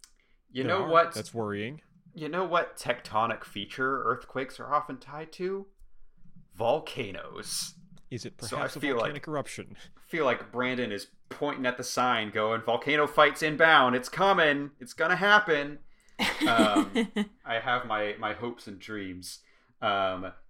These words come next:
Speaker 1: the, the main characters, the main council is somewhat near Tyrion, if this map can be trusted anymore, but I don't know if it can. Um, or wait, no, the map could always be trusted. It was that it was in text that was messing it up.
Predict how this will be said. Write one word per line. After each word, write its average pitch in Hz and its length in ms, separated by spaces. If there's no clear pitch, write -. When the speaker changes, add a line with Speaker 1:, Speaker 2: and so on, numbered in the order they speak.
Speaker 1:
the, 131 460
the 120 480
main 160 300
characters, 165 760
the 123 80
main 143 180
council 135 500
is 113 200
somewhat 175 840
near 143 260
Tyrion, 107 720
if 135 180
this 131 180
map 131 280
can 131 120
be 113 120
trusted 107 440
anymore, 87 440
but 92 100
I 92 60
don't 107 220
know 104 100
if 95 100
it - 140
can. 98 340
Um, 98 580
or 117 180
wait, 147 160
no, 127 220
the 135 140
map 202 320
could 151 120
always 143 280
be 104 100
trusted. 92 440
It 104 100
was - 80
that - 240
it 123 140
was 110 220
in 127 220
text - 560
that 92 80
was 92 180
messing 87 300
it 82 80
up. 80 200